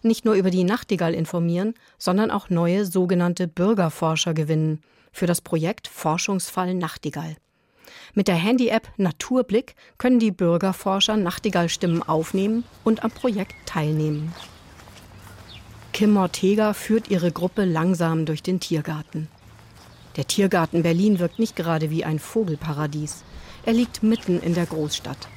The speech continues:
Von der nahen Straße des siebzehnten Juni rauscht der Verkehr. Spaziergänger, Radfahrer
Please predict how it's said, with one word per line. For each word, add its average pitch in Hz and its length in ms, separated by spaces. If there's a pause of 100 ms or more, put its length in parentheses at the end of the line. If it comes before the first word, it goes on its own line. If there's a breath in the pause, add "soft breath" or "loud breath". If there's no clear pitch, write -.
(460 loud breath)
Von 185 160
der 175 100
nahen 196 360
Straße 180 480
des 175 180
siebzehnten 180 560
Juni 196 320
rauscht 175 460
der 196 80
Verkehr. 175 580 (240 loud breath)
Spaziergänger, 185 920 (280)
Radfahrer 160 720